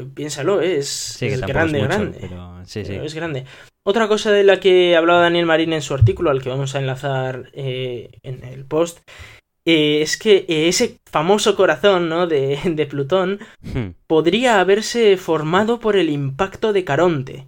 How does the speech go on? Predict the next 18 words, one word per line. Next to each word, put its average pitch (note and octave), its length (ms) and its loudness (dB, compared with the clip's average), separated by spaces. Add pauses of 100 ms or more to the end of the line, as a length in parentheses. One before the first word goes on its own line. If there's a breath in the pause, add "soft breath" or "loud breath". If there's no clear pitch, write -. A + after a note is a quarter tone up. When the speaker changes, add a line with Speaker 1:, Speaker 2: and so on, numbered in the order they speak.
(580)
Speaker 1:
contra C#3 380 -2
Plutón. C#3 560 -2 (300)
Porque C#3 240 -6
hay D#3 80 0
que F3 80 0
recordar F3 400 0
que C#3+ 140 -6
Caronte D#3+ 380 -2
y F3+ 40 2
Plutón, F3+ 520 -4
eh, C#3 560 -2
f-, - 260 -16 (180)
bueno, E3+ 280 -2
llegaron D3 400 0
ahí E3+ 180 0
porque F3+ 540 0
chocaron, C#3+ 600 -2
básicamente. D3+ 720 -2